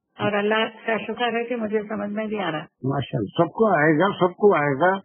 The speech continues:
Speaker 2: लेकिन अगर
Speaker 1: हाँ।
Speaker 2: कोई घबरा गया तो फिर उसको कुछ भी समझ नहीं।
Speaker 1: नहीं, आप क-, क्वेश्चंस भी करते जाइए।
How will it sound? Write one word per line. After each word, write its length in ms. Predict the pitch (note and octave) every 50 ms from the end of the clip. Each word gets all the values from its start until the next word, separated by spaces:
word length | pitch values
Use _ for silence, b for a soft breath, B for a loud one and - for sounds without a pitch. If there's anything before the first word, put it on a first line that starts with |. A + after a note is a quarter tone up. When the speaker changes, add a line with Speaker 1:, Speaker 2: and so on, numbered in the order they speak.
| _ _ _ _ _ -
Speaker 2:
लेकिन 280 | D3+ D3 C3+ E3+ E3 D#3+
अगर 140 | D#3+ D#3 E3+
Speaker 1:
हाँ। 180 | F3+ - - - D3
Speaker 2:
कोई 360 | C#3+ C#3+ C3+ - - - A2+
घबरा 440 | - B2+ B2+ C3 C3 D#3 F3 F3+ F#3
गया 240 | E3+ F3+ F3+ F3+
तो 160 | F3 E3+ G3+ F#3
फिर 180 | C#3+ D#3+ F3+ E3+ D#3+
उसको 280 | B2 - - E3+ E3
कुछ 160 | - - D3 C3+
भी 160 | C3+ D#3 D#3+
समझ 280 | - - C3+ C3 C3 A#2+ A2+
नहीं। 300 | A2+ G#2+ F#2+ A3+ A#3 A#3
Speaker 1:
नहीं, 140 | A3 F#3 -
आप 320 | - G3+ G#3+ A3+ C4 C#4 -
क-, 340 | C#4+ C4+ - C#4+ C4+ B3+ C4
क्वेश्चंस 460 | - B3+ B3 A#3+ - - D#4 D#4 D#4+
भी 180 | D#4 D#4+ E4 D#4+
करते 380 | D#4 D4+ C#4 C4+ C#4 D#4+ D#4 D4
जाइए। 400 | D4+ D4+ D4 D4 C#4+ C#4 B3+